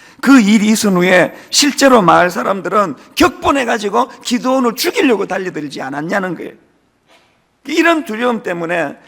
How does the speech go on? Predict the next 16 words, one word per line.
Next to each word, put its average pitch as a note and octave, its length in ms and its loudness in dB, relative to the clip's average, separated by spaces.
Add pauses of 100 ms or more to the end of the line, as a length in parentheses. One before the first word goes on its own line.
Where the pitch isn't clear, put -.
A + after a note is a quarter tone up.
(140)
그는 G3+ 480 -2 (220)
우상 B3 380 -4
격파하는 G#3+ 640 -2 (240)
놀라운 B3 640 2
명분이 G#3+ 360 -2
있는 G3 280 -6
일을 F#3 340 0 (180)
몰래 A#3 800 -2 (240)
밤에 F#3+ 420 0 (180)
비굴하게 A#3+ 640 0 (140)
그 G#3 160 2
일을 F#3 220 2
행하더라는 D3+ 540 -2
것입니다. - 360 -12 (2000)
그-, F3+ 140 -14
그렇다면은 G#3 800 -2